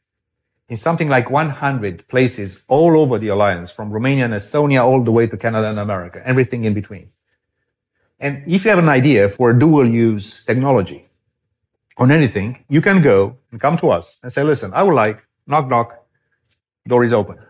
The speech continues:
We'd like to take this in, in what we call diana, which is the Defense Innovation Accelerator for the North Atlantic. That's the acronym. And you can go and test it in A I in Romania or something in Texas, whatever." And if, if that technology is promising,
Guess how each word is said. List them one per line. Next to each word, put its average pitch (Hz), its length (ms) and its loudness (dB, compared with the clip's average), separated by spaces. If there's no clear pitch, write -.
We'd 175 160 2
like 139 240 2
to 127 80 -4
take 123 340 -2
this 123 360 -10
in, 113 260 -10
in 113 200 -10
what 131 120 -2
we 123 80 -4
call 110 240 -2
diana, 107 680 -6
which 123 160 -12
is 104 100 -6
the 113 100 0
Defense 135 460 -6
Innovation 110 540 -4
Accelerator 101 460 -4
for 101 120 -8
the 95 60 -8
North 107 240 -6
Atlantic. 135 420 -6
That's 104 180 -2
the 101 100 -4
acronym. 127 500 -4
And 139 120 0
you 156 60 2
can 127 220 0
go 113 220 4
and 104 140 -4
test 107 280 -4
it 101 120 -14
in 98 300 -10
A 120 180 0
I 107 220 2
in 101 100 -6
Romania 101 600 -4
or 101 320 0
something 101 400 -2
in 95 140 0
Texas, 101 540 -8
whatever." 95 280 -12
And 135 360 -2
if, 196 400 -2
if 202 160 -2
that 208 160 0
technology 151 420 0
is 101 100 -10
promising, 143 720 -8